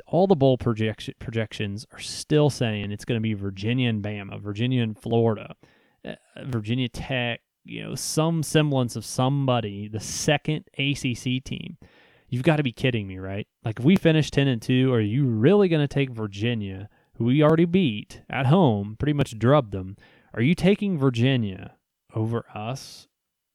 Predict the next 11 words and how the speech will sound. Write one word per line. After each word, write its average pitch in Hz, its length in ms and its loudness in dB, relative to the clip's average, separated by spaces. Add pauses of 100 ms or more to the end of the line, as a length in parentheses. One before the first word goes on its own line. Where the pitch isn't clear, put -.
(220)
or 131 160 4
anybody 247 520 4
else 185 220 -2
that's - 220 -16
ten 104 180 -6
and 92 140 -8
two 104 160 -8
for 104 120 -12
that 117 220 -6
matter? 98 420 -14 (840)
So, 104 380 -2